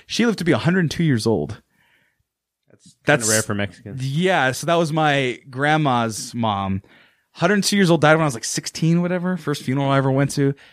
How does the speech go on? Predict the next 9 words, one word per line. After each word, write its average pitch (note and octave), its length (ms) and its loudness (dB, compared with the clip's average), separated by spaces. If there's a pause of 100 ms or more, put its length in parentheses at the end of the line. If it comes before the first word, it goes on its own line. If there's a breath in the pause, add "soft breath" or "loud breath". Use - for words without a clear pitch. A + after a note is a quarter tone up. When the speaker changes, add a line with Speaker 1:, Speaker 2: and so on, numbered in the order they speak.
(420 soft breath)
Speaker 1:
She - 440 -2
was, D#3 280 2 (280)
she - 240 0
was E3 240 2
there E3+ 280 2
up C3 100 -4
until F3 240 0
about C#3+ 260 2
ninety-nine. A#2 720 0